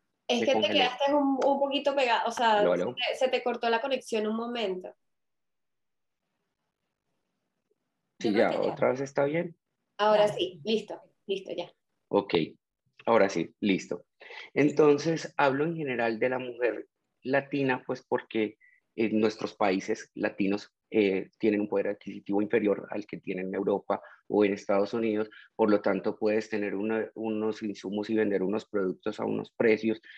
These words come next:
Speaker 2: que no los puedes vender generalmente en Colombia. Obviamente sí hay un mercado, pero muy, muy reducido y que, eh, lamentablemente no apoya tanto la industria local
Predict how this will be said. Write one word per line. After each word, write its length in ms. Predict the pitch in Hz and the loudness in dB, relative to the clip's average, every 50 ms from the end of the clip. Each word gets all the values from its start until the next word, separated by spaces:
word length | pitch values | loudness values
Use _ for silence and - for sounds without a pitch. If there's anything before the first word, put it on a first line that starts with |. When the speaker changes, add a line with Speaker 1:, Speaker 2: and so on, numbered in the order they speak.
| - - _ | -20 -18 _
Speaker 2:
que 100 | - 147 | 4 6
no 140 | 143 135 113 | 6 8 6
los 200 | 104 101 - - - _ _ | 6 4 0 -4 -10 _ _
puedes 240 | - 110 110 107 95 | 4 6 6 6 6
vender 340 | 104 104 98 92 98 95 | 4 4 4 2 2 0
generalmente 880 | - - - 104 104 104 98 95 92 92 92 90 90 - 98 101 98 - _ _ _ _ _ - | 0 0 0 2 2 2 0 -2 -2 -2 -4 -4 -4 -2 -2 -2 -2 -6 _ _ _ _ _ 0
en 180 | 98 107 104 | 0 2 2
Colombia. 420 | - - 110 135 147 117 95 85 - | 4 4 4 6 6 4 2 0 -2
Obviamente 600 | - 87 90 85 90 - 98 104 107 107 101 - | -4 -6 -4 -4 -4 -2 -2 -2 -2 -2 -2 -4
sí 140 | 110 - - | -4 0 0
hay 140 | 110 113 110 | 2 2 2
un 80 | 110 117 | 2 2
mercado, 520 | 117 113 110 - - 113 110 110 110 - | 2 0 0 2 2 4 4 4 2 0
pero 160 | - 107 101 - - _ _ _ _ - | -2 -2 -2 -4 -8 _ _ _ _ 0
muy, 520 | 110 117 131 135 135 127 123 120 123 120 | 4 4 6 6 8 8 8 8 6 6
muy 420 | 120 123 127 131 127 120 120 120 | 4 2 2 2 4 4 4 2
reducido 880 | 117 110 113 123 113 113 107 104 - - 113 101 98 101 104 107 107 - _ - - _ _ _ | 2 0 0 0 0 -2 -2 -4 -6 -4 -4 -2 -2 -2 -2 -4 -6 -8 _ -20 -20 _ _ _
y 200 | - 175 165 - | -4 -4 -4 -4
que, 460 | - 135 127 123 120 117 113 110 - _ - | 0 2 4 4 6 4 2 0 -2 _ -6
eh, 300 | 110 110 107 101 101 104 | -2 -2 0 0 0 0
lamentablemente 1400 | 110 113 113 113 110 107 104 104 104 - - 113 107 107 110 110 120 120 120 117 117 110 107 - - 117 110 113 _ - - _ _ _ | 0 0 0 0 -2 -2 -4 -6 -6 -6 -4 -4 -4 -4 -6 -6 -6 -6 -6 -6 -6 -6 -6 -4 -4 -6 -6 -6 _ -20 -20 _ _ _
no 160 | - 117 120 | 2 4 4
apoya 640 | 117 117 120 - 123 117 117 110 117 120 117 117 - - | 4 4 2 2 2 2 2 2 2 0 0 0 -4 -4
tanto 640 | - 135 120 110 107 104 104 104 - 113 110 110 - _ _ _ _ _ _ | -2 -2 0 0 -2 -4 -4 -6 -6 -6 -6 -6 -10 _ _ _ _ _ _
la 180 | - 104 107 | 0 2 4
industria 760 | 104 98 104 98 92 101 95 92 92 - - - 104 107 104 | 4 4 2 0 0 -2 -2 -4 -6 -6 -2 2 2 2 4
local 580 | 104 110 123 131 - 135 120 104 95 101 98 | 4 2 2 2 2 0 2 2 0 -4 -8